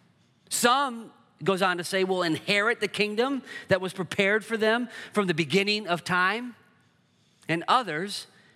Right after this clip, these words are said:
will be sent to everlasting judgment, never intended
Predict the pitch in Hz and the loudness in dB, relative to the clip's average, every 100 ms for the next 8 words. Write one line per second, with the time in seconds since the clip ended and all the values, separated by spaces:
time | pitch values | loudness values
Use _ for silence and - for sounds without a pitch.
0 | _ - 160 160 - 196 196 208 - - | _ -4 0 0 2 0 0 -4 -14 -20
1 | _ _ _ - - 160 170 147 139 151 | _ _ _ -6 -2 0 2 0 -2 -6
2 | 127 117 110 110 104 - _ _ _ _ | -4 -4 -4 -6 -8 -10 _ _ _ _
3 | _ 135 175 147 113 123 - _ - - | _ 0 0 0 -8 -12 -14 _ -20 -20
4 | _ 127 120 165 143 110 117 | _ -6 -2 -2 -2 -4 -6